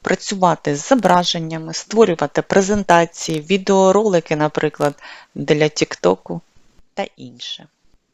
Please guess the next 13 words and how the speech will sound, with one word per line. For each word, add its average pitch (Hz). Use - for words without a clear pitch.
Якщо 254
у 202
вас 190
виникли 165
питання 160
щодо 190
вибору 175
програмних 165
засобів, 160
то 147
зверніться 160
до 185
вчителя 240